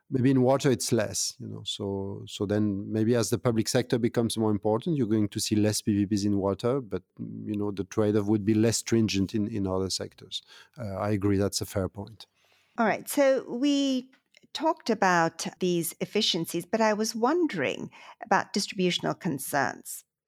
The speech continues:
Speaker 2: So do you think, and have you found, uh, in looking at all the research out there, that if you do a P P P, somehow it may be harder to achieve your distributional goals, reaching the poor, for example?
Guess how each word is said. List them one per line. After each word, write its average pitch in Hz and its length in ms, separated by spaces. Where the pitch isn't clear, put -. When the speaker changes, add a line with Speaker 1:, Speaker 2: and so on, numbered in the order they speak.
Speaker 2:
So - 280
do 233 120
you 269 140
think, 277 640
and 208 180
have 247 140
you 220 120
found, 202 720
uh, 165 280
in 185 100
looking 190 300
at 170 80
all 160 120
the 160 80
research 160 460
out 120 280
there, 85 260
that 196 100
if 190 160
you 190 60
do 185 180
a 175 60
P 180 260
P 170 320
P, 185 460
somehow 175 800
it 185 220
may 202 240
be 208 160
harder 190 420
to 196 160
achieve 185 480
your 165 140
distributional - 1080
goals, - 640
reaching 175 320
the 147 80
poor, - 280
for - 160
example? - 640